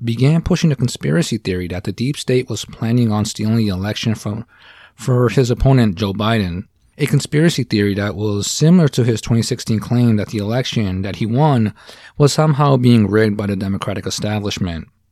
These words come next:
However, the twenty twenty version of this claim was exacerbated by the pandemic,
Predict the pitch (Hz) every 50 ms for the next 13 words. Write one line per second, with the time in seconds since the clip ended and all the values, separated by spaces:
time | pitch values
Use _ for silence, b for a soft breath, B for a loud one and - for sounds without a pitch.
0 | _ _ _ _ _ _ _ _ - - 117 107 107 110 110 104 104 104 101 98
1 | 95 95 - - - 107 107 101 - - 139 160 156 131 117 104 98 101 101 98
2 | 95 90 107 90 - - - 104 104 104 104 101 104 104 98 101 98 95 107 117
3 | 113 123 123 - - 113 104 107 92 90 90 92 90 92 95 - - 101 95 90
4 | 104 107 107 104 90 82 82 - -